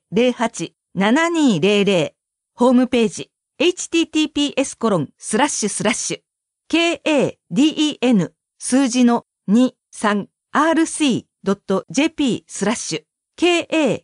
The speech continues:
ディーイーエヌ数字の二三アールシースラッシュ二次元コードがあります。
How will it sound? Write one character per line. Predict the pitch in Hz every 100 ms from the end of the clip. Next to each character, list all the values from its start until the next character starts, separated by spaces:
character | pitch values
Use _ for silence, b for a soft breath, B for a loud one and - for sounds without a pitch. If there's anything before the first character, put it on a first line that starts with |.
| -
デ | 180
ィ | 285
ー | 240
イ | 262
ー | -
エ | 226
ヌ | 208 147 _ _
数 | - 240 240
字 | 220 226
の | 214 - _ -
二 | 180 220 - _ -
三 | - 202 196 - _ _
ア | - 285
ー | 311
ル | 311
シ | -
ー | 254 143 _ _
ス | - 196
ラ | 202
ッ |
シ | - 156
ュ | - _ _ _ _ 190
二 | 175
次 | 240
元 | 285 285
コ | 285 285
ー |
ド | 226 170
が | 175
あ | 160
り | 175
ま | 170
す。 | 170 -